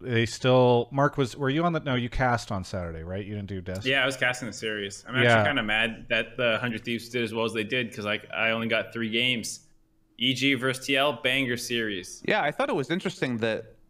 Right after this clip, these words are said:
Speaker 3: it was a tricast for our series, but not for the second series of the week. I don't know if that's someone dropped out or you just, they just added someone on to ours, but I thought that was interesting. Maybe you guys
Speaker 2: Yeah.
Speaker 3: just assumed it would be the banger?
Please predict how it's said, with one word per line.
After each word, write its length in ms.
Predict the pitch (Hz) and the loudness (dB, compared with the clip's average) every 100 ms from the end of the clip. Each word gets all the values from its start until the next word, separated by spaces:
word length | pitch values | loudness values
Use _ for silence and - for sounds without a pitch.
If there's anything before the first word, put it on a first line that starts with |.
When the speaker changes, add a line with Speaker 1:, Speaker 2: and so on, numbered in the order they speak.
| - | -4
Speaker 3:
it 60 | |
was 120 | 135 123 | -2 -2
a 80 | |
tricast 640 | - - 143 147 147 143 - | -4 -2 -2 0 -2 -2 -4
for 140 | 127 | -2
our 300 | - 110 123 | 0 0 0
series, 380 | 127 151 151 156 | -2 -2 -2 -2
but 200 | - 90 | -2 -2
not 320 | 104 113 - | 0 -2 -2
for 400 | 120 113 110 107 - - - _ _ | 0 2 0 -2 -10 -20 -20 _ _
the 80 | 127 | -4
second 300 | - 110 123 | -2 -2 -2
series 320 | - 143 151 | -2 -2 -2
of 80 | 160 | -2
the 80 | 156 | 0
week. 260 | 165 226 | -2 0
I 140 | 110 104 | 0 2
don't 80 | 107 | 0
know 60 | |
if 80 | 107 | 0
that's 180 | 110 - | -2 -2
someone 240 | 120 110 | -2 0
dropped 300 | 104 107 - | 0 -2 0
out 400 | 107 117 127 131 | 0 2 2 0
or 320 | 101 90 90 - - _ _ _ _ | 0 0 0 -4 -14 _ _ _ _
you 160 | 101 101 | -2 -2
just, 160 | 107 - | -2 -2
they 100 | 104 | -2
just 160 | 98 | 0
added 220 | 110 104 | 0 0
someone 340 | - 113 104 104 | -2 -2 0 0
on 160 | 104 101 | -2 -2
to 80 | |
ours, 500 | 92 104 120 131 127 - | 0 0 0 -2 -4 -6
but 200 | 80 - - | -6 -6 -6
I 40 | |
thought 100 | 113 | -4
that 100 | 95 | -2
was 140 | 90 | -2
interesting. 400 | 92 90 - 85 85 - - | -4 -10 -10 -10 -12 -12 -4
Maybe 200 | 98 104 | 0 0
you 60 | |
guys 180 | 101 98 | 0 -2
Speaker 2:
Yeah. 80 | 123 | -2
Speaker 3:
just 180 | - - | -6 -6
assumed 280 | 120 113 | -2 -2
it 60 | 113 | -2
would 100 | 98 | -2
be 80 | 110 | -2
the 80 | 127 | -2
banger? 400 | 110 123 165 | -2 -2 -6